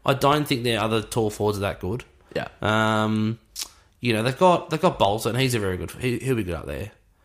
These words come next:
Speaker 1: And they might, Dustin Martin might fire. He might not.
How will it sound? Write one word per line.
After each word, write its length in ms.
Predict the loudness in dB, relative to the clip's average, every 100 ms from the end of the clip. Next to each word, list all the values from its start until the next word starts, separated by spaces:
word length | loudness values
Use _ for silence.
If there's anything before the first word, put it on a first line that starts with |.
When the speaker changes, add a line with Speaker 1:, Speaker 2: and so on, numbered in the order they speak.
| _ _ _
Speaker 1:
And 420 | 0 0 0 -6 -14 _ _ _ -4
they 140 | -2
might, 540 | 0 2 2 -2 -6 -2
Dustin 300 | 0 0 2
Martin 260 | 2 0
might 240 | 0 -2 2
fire. 480 | 4 6 4 0 -4 _ -4
He 80 |
might 220 | 0 0 2
not. 340 | -2 -2 -8